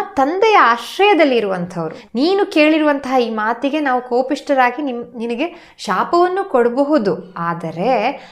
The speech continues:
ನಾವು ಹಾಗೆ ಮಾಡೋದಿಲ್ಲ. ಹಾಗೆ ಮಾಡೋದ್ರಿಂದ ನಮ್ಮ ತಪಸ್ಸಿನ ಆಚರಣೆಯ ಫಲ ಏನಿದೆ, ಆ ಫಲವು ಹೊರಟೋಗಿ ಬಿಡುತ್ತೆ. ಆದ್ರೆ ನೀನು ಈ ಥರ ಕೇಳಿದ್ದು ಸರಿಯಲ್ಲ."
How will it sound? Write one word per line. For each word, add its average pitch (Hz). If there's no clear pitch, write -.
ನಾವು 180
ಹಾಗೆ 226
ಮಾಡೋದಿಲ್ಲ. 208
ಹಾಗೆ 196
ಮಾಡೋದ್ರಿಂದ 240
ನಮ್ಮ 262
ತಪಸ್ಸಿನ 381
ಆಚರಣೆಯ 269
ಫಲ 302
ಏನಿದೆ, 254
ಆ 196
ಫಲವು 240
ಹೊರಟೋಗಿ 247
ಬಿಡುತ್ತೆ. 180
ಆದ್ರೆ 285
ನೀನು 381
ಈ 320
ಥರ 277
ಕೇಳಿದ್ದು 208
ಸರಿಯಲ್ಲ." 233